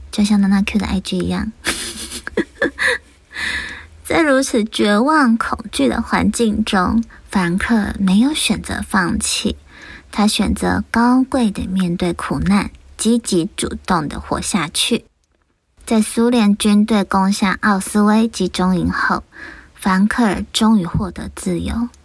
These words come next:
并且写下著名的书籍《活出意义来》。那么，有勇气选择是什么意思呢？作者补充道，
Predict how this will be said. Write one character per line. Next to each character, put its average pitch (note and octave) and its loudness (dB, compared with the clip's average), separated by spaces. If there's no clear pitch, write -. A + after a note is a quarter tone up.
并 G#3 2
且 F#3+ 0
写 - -4
下 B3 2
著 C#4+ 0
名 G3+ 4
的 F3+ 0
书 G3 2
籍 F3+ 0
《活 - -2
出 F#3 -2
意 F#3+ 0
义 F#3 2
来》。 D#3 -4
那 F4+ 2
么， C#4+ 4
有 A#3 2
勇 D4 4
气 - 0
选 F3 -2
择 E3+ -2
是 G3+ 0
什 - 0
么 - 0
意 A3 4
思 A3 0
呢？ G#3 4
作 A#3 0
者 F#3 0
补 - -6
充 G3 0
道， G3+ -2